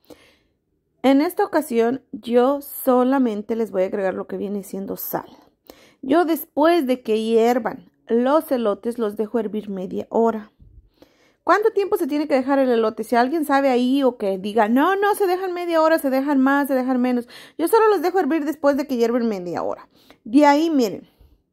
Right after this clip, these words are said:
voy a, yo voy a poner en la licuadora el cheto. Yo estoy utilizando el, este, digo yo, el esponjadito, el puffy, pero también pueden utilizar el otro, porque también está el otro, el que más les guste. La mayonesa, yo voy a agregar esta,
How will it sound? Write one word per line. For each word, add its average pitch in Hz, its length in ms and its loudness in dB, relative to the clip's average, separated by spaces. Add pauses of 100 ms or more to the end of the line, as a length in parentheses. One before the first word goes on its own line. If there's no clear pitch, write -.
(1800)
voy 277 300 4
a, 349 220 2 (180)
yo 254 220 -4
voy 339 120 -2
a 349 60 -2
poner 330 240 -4
en 330 60 -6
la 330 100 -6
licuadora 254 580 0
el 220 140 -4
cheto. - 400 -6
Yo 277 200 -2
estoy 320 260 -4
utilizando 269 540 0
el, 247 260 0
este, 240 300 -2
digo 247 220 -2
yo, 233 120 0
el 254 80 2
esponjadito, 220 560 -2
el 247 100 0
puffy, 233 420 -2 (300)
pero 254 160 4
también 254 200 4
pueden 277 180 4
utilizar 240 420 0
el 233 140 2
otro, 285 280 0
porque 214 180 -6
también 202 280 -6
está 214 240 -4
el 226 140 0
otro, 262 320 2
el 196 80 -4
que 208 140 -4
más 208 400 -2
les 233 220 4
guste. 262 540 -2
La 285 240 4
mayonesa, 311 600 -2
yo 320 100 -2
voy 330 120 -2
a 330 40 0
agregar 302 320 -2
esta, 320 240 -2